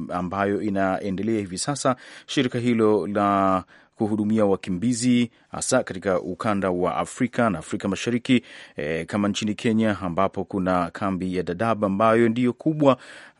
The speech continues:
na vilevile vile nchini Tanzania kuna kambi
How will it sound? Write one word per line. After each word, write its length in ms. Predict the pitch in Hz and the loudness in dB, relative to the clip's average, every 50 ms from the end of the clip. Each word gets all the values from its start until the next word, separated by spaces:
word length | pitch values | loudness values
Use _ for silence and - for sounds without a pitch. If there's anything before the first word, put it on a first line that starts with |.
| - 85 | -8 -6
na 380 | 87 90 95 98 104 104 104 104 | -2 2 4 6 6 6 6 6
vilevile 320 | 110 120 123 120 131 139 | 4 2 2 2 2 0
vile 120 | 139 135 | 0 0
nchini 240 | 127 - - 135 127 | 0 0 0 0 0
Tanzania 580 | 123 - 135 131 127 131 143 156 151 135 104 95 - | 0 0 0 0 0 0 0 2 2 2 2 0 0
kuna 200 | - 123 123 113 | -2 -2 -2 -2
kambi 460 | - - - - 143 127 120 113 104 | -2 -4 -4 -2 0 2 2 2 2